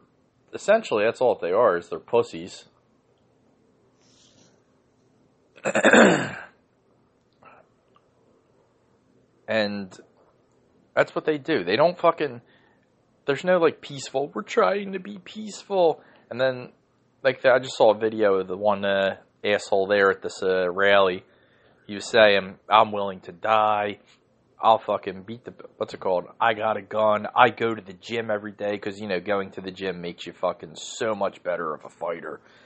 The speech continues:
And it toughens you up. <clears throat> Says the,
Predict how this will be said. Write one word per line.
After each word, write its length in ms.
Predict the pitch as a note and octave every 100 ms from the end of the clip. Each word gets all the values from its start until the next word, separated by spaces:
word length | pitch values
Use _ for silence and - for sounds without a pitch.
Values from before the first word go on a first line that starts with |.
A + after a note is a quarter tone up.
| _ _ _ _ _
And 140 | F#2+ F#2
it 140 | -
toughens 400 | - G#2 F#2 F2
you 120 | F2 F2
up. 400 | F2+ E2+ - - _ _ _ _ _ -
<clears throat> 840 | - - - - - - - - - _ _ _ _ _ _ _ _ _ _ _ _ _ _ _ _ _ _ _
Says 400 | - G#2+ F#2+ F2+
the, 440 | - F#2+ F#2 F2+